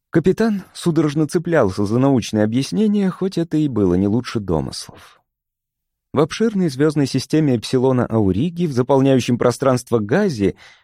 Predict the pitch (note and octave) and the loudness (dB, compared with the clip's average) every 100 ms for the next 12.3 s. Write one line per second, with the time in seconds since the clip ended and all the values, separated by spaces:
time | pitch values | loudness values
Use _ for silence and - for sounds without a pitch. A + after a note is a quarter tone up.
0 | _ - D3+ - D#3 D3 C#3 C#3 F#3+ G#3+ | _ 2 2 2 2 2 2 2 0 -2
1 | - B2+ G#2+ D#3 F3 F3+ F3 F3 F3 D#3 | -2 -2 0 0 0 0 0 0 0 0
2 | F#2 F#2 A#2+ - A#2+ C#3 E3+ - - C3 | 0 0 0 0 0 -2 -6 -12 -8 -4
3 | C3+ B2 A#2+ - C#2+ - - - _ _ | -2 -2 -4 -4 -6 -6 -18 -20 _ _
4 | _ _ _ _ _ _ - G#2+ B2 G3 | _ _ _ _ _ _ -4 0 2 0
5 | F3 G#2 G#2 G2+ G2 A2 C3 E3+ D3+ C3+ | 0 -2 0 0 0 -2 0 -2 -2 -2
6 | D#3+ D#3+ E3+ E3 F3+ B2+ F2 F#2 G2+ A2 | -2 0 0 0 0 0 0 0 0 0
7 | A#2 F#3 G3+ G2 - - - _ D3 - | 0 0 -2 -4 -6 -20 -20 _ -6 -2
8 | D3+ D3 D#3+ D3 C3+ D3 C#3 - - D3 | -2 0 2 2 4 2 2 -2 -2 -2
9 | - D3 D#3 D#3+ G#2 F2+ G#2 G#2 A2+ G#2+ | 0 -2 0 2 2 2 2 0 2 2
10 | F#2+ A#2 B2 G#2+ G2 G#2+ A2+ F#3 F3 E3 | 2 0 2 2 2 0 0 -2 0 0
11 | A#2 G2+ G#2+ G#2+ - G2+ - G#2+ G2+ F2 | 0 -2 -4 -6 -6 -8 -4 -6 -2 -4
12 | D2 A#1 - | -4 -10 -12